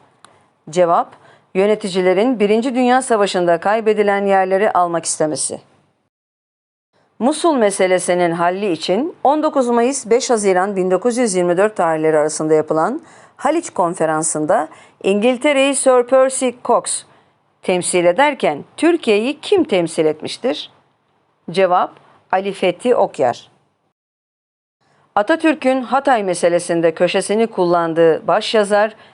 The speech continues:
ve gazetesi hangisinde doğru verilmiştir? Cevap, Mehmet Asım Us, Kurun. Hatay için söylenen "Kırk asırlık Türk yurdu düşman elinde esir kalamaz" sözü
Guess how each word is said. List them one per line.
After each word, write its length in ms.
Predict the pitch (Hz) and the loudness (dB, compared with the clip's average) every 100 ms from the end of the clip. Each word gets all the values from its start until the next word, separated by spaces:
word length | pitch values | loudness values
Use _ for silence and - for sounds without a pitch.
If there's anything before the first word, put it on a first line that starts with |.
| _ | _
ve 100 | 175 | 0
gazetesi 720 | 175 180 226 240 226 - 285 302 - _ | 2 2 2 2 0 0 -4 -4 -14 _
hangisinde 720 | - 285 311 269 240 220 247 | -2 -2 -2 -4 -2 0 2
doğru 280 | 202 196 185 | 2 2 2
verilmiştir? 720 | 160 151 143 143 - 127 - _ _ _ _ _ _ | 0 0 -4 -6 -8 -10 -10 _ _ _ _ _ _
Cevap, 480 | 165 185 180 240 - - _ _ _ _ 185 | -2 2 2 0 -4 -20 _ _ _ _ -2
Mehmet 500 | 196 196 220 214 - | 0 2 0 0 0
Asım 520 | 185 180 190 175 214 | 0 -2 -4 -2 -2
Us, 280 | 277 - - _ _ _ - | -2 -6 -16 _ _ _ -2
Kurun. 340 | 233 190 147 - _ _ _ _ _ _ _ _ _ _ _ _ _ _ _ _ _ | 0 0 -6 -16 _ _ _ _ _ _ _ _ _ _ _ _ _ _ _ _ _
Hatay 360 | 277 311 330 | -2 2 0
için 260 | 269 240 214 | 0 0 0
söylenen 640 | 202 196 180 175 185 240 - | 2 4 4 4 2 -2 -2
"Kırk 260 | 359 349 | -2 2
asırlık 500 | 247 233 240 240 247 | 0 2 2 2 0
Türk 260 | - 285 - | -4 -4 0
yurdu 440 | 185 165 254 302 - | 0 2 0 0 -6
düşman 400 | 202 - 294 247 | -6 -2 0 0
elinde 300 | 185 170 175 | 0 0 0
esir 300 | 226 302 302 | 0 -2 -2
kalamaz" 640 | 233 214 208 165 160 - _ | 0 0 0 -2 -4 -12 _
sözü 500 | - 190 175 220 311 | -6 -2 0 0 -2